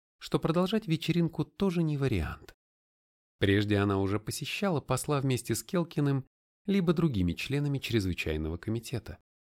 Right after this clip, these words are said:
Его кабинет далее по коридору, после дубовой двери. Рядом, как ей помнилось, должна стоять скамейка.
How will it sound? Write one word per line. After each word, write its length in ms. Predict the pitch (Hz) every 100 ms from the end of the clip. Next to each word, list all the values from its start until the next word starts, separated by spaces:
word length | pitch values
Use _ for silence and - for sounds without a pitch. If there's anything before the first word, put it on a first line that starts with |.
| _ _ _ _ _ _ _ -
Его 320 | 95 87 82
кабинет 420 | 95 85 120 151
далее 360 | 127 135 123 120
по 100 | 117
коридору, 640 | - 117 107 78 67 - _ _ _ _
после 280 | 175 - 165
дубовой 420 | 143 139 139 135
двери. 400 | 127 85 69 - _ _ _ _ _ _ _ _ _ -
Рядом, 480 | 85 78 73 104 127
как 220 | 143 -
ей 80 | 143
помнилось, 600 | - 139 135 131 131 - _ _ _ -
должна 420 | - 139 170 202
стоять 340 | 196 147 135
скамейка. 640 | - - 104 69 65 -